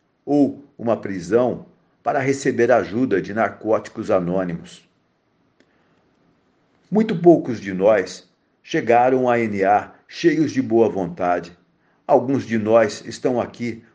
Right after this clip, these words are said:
porque foram obrigados a frequentar as reuniões por ordem judicial. Alguns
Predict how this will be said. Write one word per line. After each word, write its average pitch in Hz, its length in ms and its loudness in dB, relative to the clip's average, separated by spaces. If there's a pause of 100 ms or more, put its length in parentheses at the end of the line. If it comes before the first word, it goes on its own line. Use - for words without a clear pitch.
porque 160 240 -4
foram 151 340 0
obrigados 113 680 2
a 120 80 -4
frequentar 104 580 -4
as 87 140 -6
reuniões 95 640 -2 (200)
por 151 200 -4
ordem 139 280 2
judicial. 117 800 0 (640)
Alguns 117 640 -2